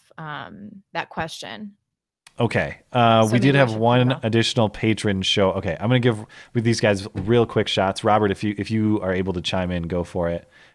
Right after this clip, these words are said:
Speaker 2: And then we have my lordy. Um,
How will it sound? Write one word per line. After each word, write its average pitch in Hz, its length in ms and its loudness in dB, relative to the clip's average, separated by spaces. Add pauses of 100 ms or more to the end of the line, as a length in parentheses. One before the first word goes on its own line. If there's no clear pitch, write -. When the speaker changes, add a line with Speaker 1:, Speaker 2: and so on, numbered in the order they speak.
Speaker 2:
And 95 120 -2
then 92 140 0
we 92 120 -2
have 87 200 -4
my 85 300 -2
lordy. 82 840 -2 (720)
Um, 78 460 -8